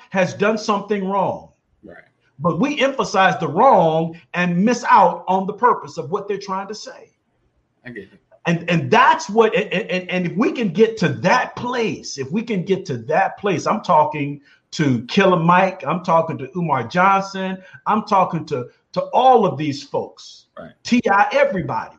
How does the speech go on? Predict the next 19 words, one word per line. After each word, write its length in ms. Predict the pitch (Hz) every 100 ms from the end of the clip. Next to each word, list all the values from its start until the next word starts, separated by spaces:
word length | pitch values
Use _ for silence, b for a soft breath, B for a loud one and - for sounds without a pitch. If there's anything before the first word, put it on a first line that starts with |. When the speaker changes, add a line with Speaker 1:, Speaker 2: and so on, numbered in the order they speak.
| _
Speaker 1:
that 180 | 160 160
has 440 | 208 208 202 - B B _
purpose, 440 | - 247 - -
that 120 | - 160
has 200 | 185 160
a 100 | 151
message. 720 | 202 226 - 208 _ - - _ _ _ _ _ _ _ _
Speaker 2:
Right. 100 | _ - _ B B -
Speaker 1:
If 200 | 151 147
we 160 | 247
could 200 | - 156
recognize 840 | 160 240 240 214 175 147 139 143 143 B -
that 340 | 135 165 -
all 280 | 160 233 233
we 100 | 220
have 260 | 202 214 214
to 60 | 185
do 200 | 208 202
is, 140 | 165